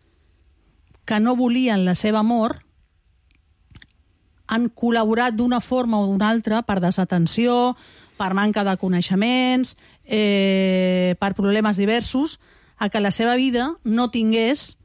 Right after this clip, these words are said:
la dignitat que es mereix una vida.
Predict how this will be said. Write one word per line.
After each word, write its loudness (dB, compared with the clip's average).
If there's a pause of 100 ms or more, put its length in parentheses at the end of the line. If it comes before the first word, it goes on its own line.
(640)
la 0
dignitat 0
que -4
es -4
mereix 2
una 2
vida. 0